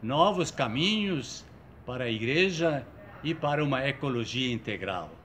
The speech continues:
É um tema muito bonito e abrangente.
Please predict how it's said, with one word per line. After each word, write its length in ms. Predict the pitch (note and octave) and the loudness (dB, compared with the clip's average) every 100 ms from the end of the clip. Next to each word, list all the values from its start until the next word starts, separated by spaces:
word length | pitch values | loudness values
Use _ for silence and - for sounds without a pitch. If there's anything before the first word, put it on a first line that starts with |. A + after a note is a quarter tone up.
| - - - - - - - - - C4+ C4+ - - - - - - A#2+ | -20 -20 -20 -20 -20 -20 -20 -20 -20 -20 -18 -18 -20 -20 -20 -20 -18 -4
É 100 | D#3 | 0
um 120 | F#3 | 0
tema 320 | - E3 C#3 | 2 2 2
muito 360 | A#2 F#3 F#3+ A#2+ | 2 2 0 -4
bonito 380 | G#2+ A2 C3+ | -2 -2 0
e 40 | C3 | 0
abrangente. 760 | G2+ G2 F#2+ G#2+ B2 A2 G2 | 0 -2 -4 -4 -4 -4 -8